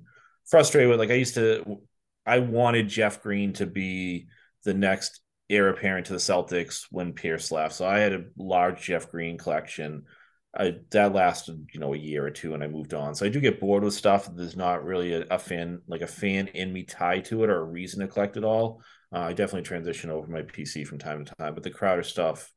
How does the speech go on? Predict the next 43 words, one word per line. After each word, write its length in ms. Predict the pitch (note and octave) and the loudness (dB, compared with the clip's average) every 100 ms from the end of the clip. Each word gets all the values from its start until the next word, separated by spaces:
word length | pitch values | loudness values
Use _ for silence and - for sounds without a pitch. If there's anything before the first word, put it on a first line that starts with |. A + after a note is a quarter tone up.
| _ | _
no, 420 | F2 D2+ D2+ D#2 | -12 -6 -6 -6
that's, 420 | D#2+ E2+ E2 - - _ _ _ _ | -4 -4 -4 -10 -16 _ _ _ _
that's 180 | A2 G#2+ | -4 0
still 220 | - A2+ | 4 6
going 200 | G#2+ G2 | 6 4
strong. 500 | F2+ F#2+ F2+ F2 E2+ | 2 0 0 0 -4
And 240 | D#2 D#2+ E2 - _ _ _ | -8 -10 -14 -18 _ _ _
if 120 | F2+ F#2 | -6 -2
I 80 | |
get 160 | F#2 G2 | 2 2
rid 160 | F2+ F#2 | 2 0
of 100 | F2+ | 0
it, 60 | |
I'll 60 | E2+ | -2
probably 200 | F#2+ E2+ | 0 -2
just 120 | - | 2
box 260 | E2+ D#2+ - | 2 2 0
it 80 | |
off 280 | E2 E2 D#2+ | 2 2 0
and 200 | D#2 D#2+ - - | -6 -10 -14 -10
send 200 | F#2 E2+ | -6 -2
it 80 | |
off 180 | E2 D#2+ | 0 0
to, 280 | - E2+ E2 D#2+ | -2 -6 -6 -8
to 120 | - | -12
Jay's 300 | E2 F2 D#2+ | -6 -4 -4
dad, 360 | E2+ E2 E2 D2+ | 0 2 2 0
'cause 120 | E2+ | -6
I've 140 | E2 | -4
been 120 | E2+ | -4
in 100 | E2+ | -6
touch 180 | E2 F2 | -6 -8
with 100 | D#2+ | -6
him 120 | E2+ | -8
on 80 | E2 | -8
social 320 | D#2+ E2+ F2+ | -4 -4 -4
media 320 | E2 E2+ E2 D#2+ | -6 -6 -4 -6
and 80 | |
he 100 | D#2+ | -8
can 120 | C#2+ C#2+ | -10 -8
have 200 | C#2+ C#2+ | -6 -6
it 60 | |
all. 320 | C#2 D2 - | -6 -6 -8